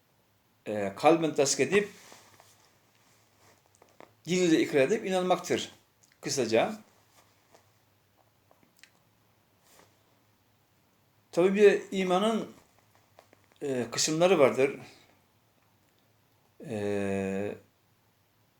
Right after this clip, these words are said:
bir icmali iman vardır. İcmali iman nedir? E, i-, icmali iman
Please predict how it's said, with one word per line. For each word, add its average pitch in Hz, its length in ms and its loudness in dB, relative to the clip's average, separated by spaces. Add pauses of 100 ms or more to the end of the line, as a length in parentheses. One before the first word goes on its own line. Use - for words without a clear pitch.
(420)
bir 180 340 -2 (3250)
icmali 165 560 2
iman 135 280 2
vardır. 139 420 4 (1080)
İcmali 175 480 2
iman 156 400 0 (160)
nedir? 156 460 0 (1400)
E, 98 720 -6
i-, 165 200 -6
icmali 170 400 -2
iman 196 300 -4